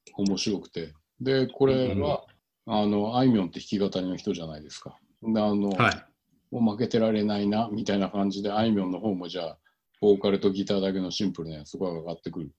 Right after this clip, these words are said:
Speaker 1: ような流れになるとか。
Speaker 2: うんうんうん。うんうんうん。
Speaker 1: あの、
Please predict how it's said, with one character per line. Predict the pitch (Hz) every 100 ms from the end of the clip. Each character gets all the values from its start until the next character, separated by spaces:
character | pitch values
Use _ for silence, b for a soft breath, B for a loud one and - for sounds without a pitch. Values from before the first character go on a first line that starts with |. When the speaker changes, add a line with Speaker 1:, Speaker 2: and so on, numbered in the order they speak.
| _ 107
Speaker 1:
よ | 107 110
う | 104 87
な | 85
流 | 90
れ | 87
に | 80
な | 78
る | - _ _
と | -
か。 | 123
Speaker 2:
う |
ん |
う |
ん | 110
う |
ん。 | 104 95 85 - _ _ -
う | 117
ん | 101
う | 98
ん | -
う | 98
ん。 | 87
Speaker 1:
あ |
の、 | 98 95 95 92 87